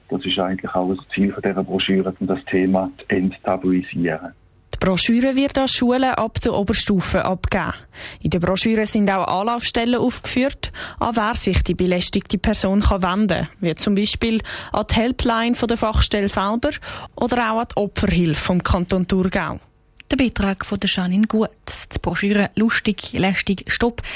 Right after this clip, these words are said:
Speaker 3: gibt's online. Sie kann aber auch gratis bei der kantonalen Fachstelle für Kinder, Jugend und Familienfragen bestellt werden. Obwohl es im Kanton Schaffhausen erst gerade eine Steuersenkung um acht Prozentpunkte gegeben hat, wird am dreizehnten Februar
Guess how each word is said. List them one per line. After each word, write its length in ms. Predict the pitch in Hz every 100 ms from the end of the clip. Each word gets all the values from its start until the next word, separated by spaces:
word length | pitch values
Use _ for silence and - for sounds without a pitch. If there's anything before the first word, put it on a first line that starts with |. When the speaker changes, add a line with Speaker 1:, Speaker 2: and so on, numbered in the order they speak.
| - -
Speaker 3:
gibt's 300 | 202 - -
online. 520 | 196 262 226 220 220
Sie 160 | - 262
kann 160 | 277
aber 300 | 254 240 233
auch 40 | 220
gratis 540 | 196 202 - 190 -
bei 80 | -
der 100 | 180
kantonalen 640 | - 185 185 190 185 180
Fachstelle 520 | - 180 - - 175
für 120 | 165
Kinder, 300 | 180 190 175
Jugend 440 | 175 170 170 170 -
und 160 | 180 -
Familienfragen 720 | 175 165 180 - 170 165 254
bestellt 460 | - - 170 - 175
werden. 320 | 165 180 180 - _ _ _ _ _ _ _ _ _ _ _ - - - _ _ _ _ _ _ _
Obwohl 340 | 247 214 240 311
es 100 | -
im 160 | 277
Kanton 400 | - 254 233 226
Schaffhausen 440 | 226 214 226 220 - -
erst 320 | 247 - -
gerade 280 | 170 151 -
eine 80 |
Steuersenkung 760 | 170 - 214 - 175 175 185 190
um 80 | 185
acht 260 | 175 -
Prozentpunkte 640 | - 180 196 185 - 190 -
gegeben 280 | - 214 220
hat, 140 | 254 - - - _
wird 180 | - 254
am 80 | 254
dreizehnten 480 | 254 254 - 240 233
Februar 500 | 226 208 220 233